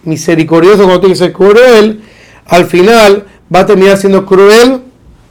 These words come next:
cuando debería ser misericordioso. Y el ejemplo que traen a mí es sobre el rey Shaul, que vimos claramente que cuando fue a la guerra contra Amalek, dejó a Agag vivo, tuvo misericordia de él, cuando tenía que ser cruel y matar a Amalek.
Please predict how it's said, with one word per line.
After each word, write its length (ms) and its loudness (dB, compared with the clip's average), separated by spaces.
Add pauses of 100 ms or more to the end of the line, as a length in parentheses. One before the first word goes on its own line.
(100)
cuando 220 -2
debería 280 2
ser 140 -6
misericordioso. 720 -2
Y 40 0
el 100 0
ejemplo 260 0
que 100 -4
traen 320 0
a 220 -2
mí 280 0 (320)
es 140 -8
sobre 200 0
el 60 -2
rey 140 2
Shaul, 540 0 (260)
que 140 -2
vimos 180 0
claramente 800 0 (540)
que 80 -14
cuando 240 -4
fue 80 0
a 40 2
la 100 2
guerra 220 2
contra 240 -2
Amalek, 380 0
dejó 220 0
a 80 2
Agag 280 0
vivo, 540 -2
tuvo 200 -2
misericordia 720 -2
de 80 -2
él, 60 -4
cuando 160 -2
tenía 180 0
que 100 2
ser 160 -2
cruel 240 2
y 40 0
matar 320 0
a 80 2
Amalek. 460 0